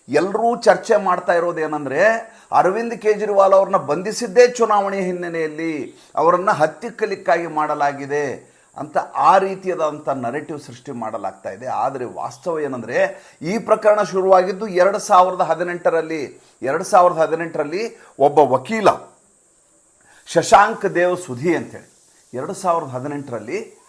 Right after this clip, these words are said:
ಒಂದು ಸಾರ್ವಜನಿಕ ಹಿತಾಸಕ್ತಿಯ ಮೊಕದ್ದಮೆಯನ್ನು ಹಾಕ್ತಾರೆ. ಏನಂತಂದ್ರೆ, ದಿಲ್ಲಿಯಲ್ಲಿ ಅನಧಿಕೃತವಾದಂಥ ರಕ್ತ ಪ್ರಯೋಗಾಲಯಗಳು ಮತ್ತು ಡಯಾಗ್ನೋಸ್ಟಿಕ್‌ಗಳಿದ್ದಾವೆ, ರಕ್ತ ಪರೀಕ್ಷಣಾ ಕೇಂದ್ರಗಳಿದ್ದಾವೆ,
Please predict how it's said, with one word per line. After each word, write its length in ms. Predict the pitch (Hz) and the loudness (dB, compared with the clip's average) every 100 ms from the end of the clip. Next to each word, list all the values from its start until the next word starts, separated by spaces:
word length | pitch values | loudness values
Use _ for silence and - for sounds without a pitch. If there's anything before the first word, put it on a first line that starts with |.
| _ _ _ 160 | _ _ _ -4
ಒಂದು 280 | 190 190 | -2 -4
ಸಾರ್ವಜನಿಕ 720 | - - 196 254 233 196 190 | -6 0 4 4 2 -8 -8
ಹಿತಾಸಕ್ತಿಯ 640 | 175 147 170 165 156 - 208 | -10 -4 -4 -4 -8 -14 -16
ಮೊಕದ್ದಮೆಯನ್ನು 680 | 170 156 202 165 135 101 90 | -14 -12 -12 -10 -12 -12 -20
ಹಾಕ್ತಾರೆ. 380 | 92 - _ _ _ _ _ _ _ _ _ 139 | -20 -20 _ _ _ _ _ _ _ _ _ -10
ಏನಂತಂದ್ರೆ, 800 | 165 170 123 101 143 214 - _ _ 127 135 | -8 -8 -10 -8 -8 -8 -12 _ _ -10 -8
ದಿಲ್ಲಿಯಲ್ಲಿ 560 | 214 220 220 196 196 | -6 -2 0 0 -2
ಅನಧಿಕೃತವಾದಂಥ 1300 | 175 135 170 175 226 - 190 - 151 151 147 131 135 101 - _ _ _ _ _ _ _ _ _ _ _ _ | -2 0 0 -2 -4 -6 -4 0 2 2 0 -4 -4 -4 -6 _ _ _ _ _ _ _ _ _ _ _ _
ರಕ್ತ 280 | - 165 - | -10 -2 2
ಪ್ರಯೋಗಾಲಯಗಳು 1040 | 196 160 156 160 151 147 143 135 135 151 190 | 2 4 2 2 2 2 2 0 -4 -6 -6
ಮತ್ತು 320 | 139 127 143 | -10 -10 -12
ಡಯಾಗ್ನೋಸ್ಟಿಕ್‌ಗಳಿದ್ದಾವೆ, 1120 | 104 123 139 147 - 131 113 117 92 78 - - | -6 -6 -6 -10 -12 -14 -10 -10 -10 -16 -16 -14
ರಕ್ತ 220 | 127 - | -12 -12
ಪರೀಕ್ಷಣಾ 540 | - 123 123 - 117 | -12 -12 -14 -10 -10
ಕೇಂದ್ರಗಳಿದ್ದಾವೆ, 1080 | 104 107 98 98 98 95 - 143 - - | -10 -16 -18 -20 -20 -20 -14 -10 -10 -12